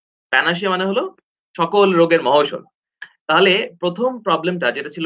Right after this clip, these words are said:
টপিক ভুলে যাওয়া, এটাকে ডিল করতে হলে আমাকে টপিকটা দুইবার পড়তে হবে। At least I have to read it twice। এবং I have to read it with the meaning।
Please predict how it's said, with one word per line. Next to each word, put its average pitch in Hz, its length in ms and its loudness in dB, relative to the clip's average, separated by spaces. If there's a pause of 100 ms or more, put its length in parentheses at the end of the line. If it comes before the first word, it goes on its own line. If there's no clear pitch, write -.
টপিক 196 280 0
ভুলে 151 220 -2
যাওয়া, 107 160 -2 (160)
এটাকে 170 320 -2
ডিল 147 200 -2
করতে 131 220 -4
হলে 113 200 0
আমাকে 113 200 0 (320)
টপিকটা 147 360 -2
দুইবার 170 260 6
পড়তে - 240 -8
হবে। - 100 -20 (100)
At - 120 -20
least 226 200 -4 (200)
I - 100 0
have 110 140 -6
to 117 100 -12
read 117 160 -4
it 185 120 -16
twice। - 300 0 (480)
এবং 247 120 4 (240)
I - 20 2 (120)
have 226 180 0
to 214 120 -2
read 147 160 2
it 170 80 -4 (1000)
with 190 160 6 (120)
the - 80 2 (100)
meaning। 160 280 0